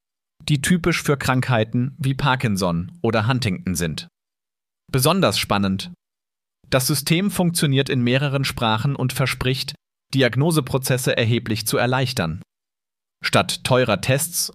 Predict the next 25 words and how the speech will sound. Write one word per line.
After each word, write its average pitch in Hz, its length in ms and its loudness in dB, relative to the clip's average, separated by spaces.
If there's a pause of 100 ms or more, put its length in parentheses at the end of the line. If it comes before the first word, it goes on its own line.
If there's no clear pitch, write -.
oder 107 240 0
Klinikbesuche 127 920 0 (300)
könnten 151 360 2
Sprachaufnahmen 127 960 0
künftig 135 520 -2
zur 156 140 0
frühzeitigen 127 680 0
Erkennung 120 460 0
genutzt 120 400 -2
werden. 85 340 -2 (800)
Die 156 100 2
Erkennungsrate 135 840 2
liegt 127 320 -2
bei 113 140 0
zweiundneunzig 117 840 0
Prozent 127 640 -2
für - 180 -2
chinesischsprachige 117 960 0
Proben 131 480 0 (280)
und 139 180 2
fast - 420 -2
achtundachtzig 127 760 0
Prozent 117 540 -2 (100)
bei 127 140 2
englischsprachigen. 101 920 -2